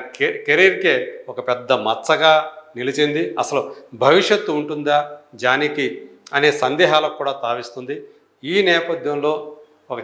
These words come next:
జానీకి ఒక సపోర్ట్‌గా అన్నట్లుగా నాగబాబు ఈ పోస్టులు పెట్టడం అనేది చర్చనీయాంశంగా మారింది. అదే సమయంలో కాంట్రవర్సీలకు కూడా దారితీస్తూ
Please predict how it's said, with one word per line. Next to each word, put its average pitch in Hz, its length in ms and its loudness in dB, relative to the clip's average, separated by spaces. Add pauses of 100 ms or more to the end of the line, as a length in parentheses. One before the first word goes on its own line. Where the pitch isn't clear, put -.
(100)
జానీకి 170 540 2 (540)
ఒక 113 100 -8 (800)
సపోర్ట్‌గా 175 600 4 (240)
అన్నట్లుగా 135 500 4 (1500)
నాగబాబు 147 540 4 (600)
ఈ 143 40 -6 (440)
పోస్టులు 170 360 2
పెట్టడం 131 380 4
అనేది 123 320 4 (500)
చర్చనీయాంశంగా 147 800 2 (100)
మారింది. 156 340 2 (100)
అదే 143 160 2 (100)
సమయంలో 139 340 0 (200)
కాంట్రవర్సీలకు 147 680 2
కూడా 139 160 4 (560)
దారితీస్తూ 127 480 2